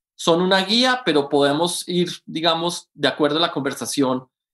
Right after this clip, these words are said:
eh, ir a-, ir haciendo preguntas. Chris, estamos en un cambio de era. Vámonos para los inicios. ¿Cuándo comenzó esta revolución fintech y por qué?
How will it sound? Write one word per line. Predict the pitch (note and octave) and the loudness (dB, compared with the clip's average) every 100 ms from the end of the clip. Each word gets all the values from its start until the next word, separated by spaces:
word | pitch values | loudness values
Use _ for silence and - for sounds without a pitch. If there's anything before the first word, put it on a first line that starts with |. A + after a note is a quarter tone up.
| _ _ | _ _
eh, | D3 C#3+ C3+ - | -2 0 0 2
ir | C#3+ C#3 | 2 4
a-, | C#3 | 2
ir | D3+ C#3 | 2 2
haciendo | C#3 D3 C3+ C#3 | 2 0 0 -2
preguntas. | C3 A2+ G#2 - - - - _ _ _ _ _ _ _ | -2 -2 -2 -6 -12 -14 -14 _ _ _ _ _ _ _
Chris, | - F3+ F#3+ - | 0 4 4 2
estamos | E3+ E3+ E3 G3+ | -2 0 2 2
en | A3+ F#3 | 0 0
un | |
cambio | D3 E3+ E3+ F#3 | 2 2 2 2
de | F3+ D#3 D#3 | 4 4 4
era. | B2+ - _ _ | 2 -6 _ _
Vámonos | D3 E3 G3 G#3+ G#3 | 0 2 2 0 0
para | F3 D3+ | 0 2
los | C#3 B2+ | 0 -2
inicios. | C3 C3+ C#3+ C3 G#2 - _ _ _ | -2 0 0 -2 -6 -8 _ _ _
¿Cuándo | - E3+ F#3 G3 G3 | 2 2 4 0 0
comenzó | G3 D3+ B2+ D#3 | 0 0 0 -2
esta | D3 F3+ | 0 0
revolución | F3 E3+ C3 A#2+ C3+ C3+ | 2 2 2 2 -2 0
fintech | F3 D3 E3+ - | 0 0 -2 -2
y | C3 | -6
por | C3 A#2 | -4 -2
qué? | C#3 A#2+ | -2 -2